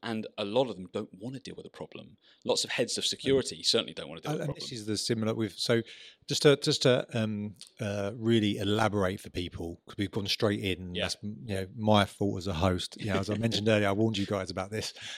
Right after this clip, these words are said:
Speaker 2: um, that the, um, the, what we're talking about here, as we saw with the Euros final, you know, abuse being targeted at people, whether they are elite athletes, whether they're members of staff of sports organisations, they are abusive messages, they are,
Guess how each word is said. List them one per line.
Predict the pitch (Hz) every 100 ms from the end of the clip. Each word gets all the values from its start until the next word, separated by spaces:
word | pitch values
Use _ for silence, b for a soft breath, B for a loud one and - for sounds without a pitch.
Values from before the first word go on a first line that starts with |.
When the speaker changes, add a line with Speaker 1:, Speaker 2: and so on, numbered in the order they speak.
| -
Speaker 2:
um, | 127 156 135 - B B B
that | 147 131 143
the, | 123 123 117 B B _ -
um, | 123 120 113 110 120 - 135
the, | 120 131
what | 147 165
we're | 139
talking | 135 120 104
about | 92 95
here, | 80 92 95
as | 98
we | 107
saw | - 117 107
with | 101 98 95 -
the | 95 95 92 92 -
Euros | 104 101 98
final, | - 98 101 98 98 95 104 -
you | 104
know, | 98
abuse | 90 127 131
being | - 107 101
targeted | 123 120 101 107
at | 104 - -
people, | 120 110 104 101
whether | 101 101 98 98 98
they | 98
are | 98 98 -
elite | 107 117 110
athletes, | 101 - 98 -
whether | 95
they're | 95
members | 107 98 90
of | -
staff | - 120 110 -
of | 98 -
sports | - 113 107
organisations, | 104 98 98 95 92 - 95 95 - B B B B
they | 101 95
are | 92 92
abusive | 92 113 - 101
messages, | 101 - - 98 92 -
they | 95 92
are, | 92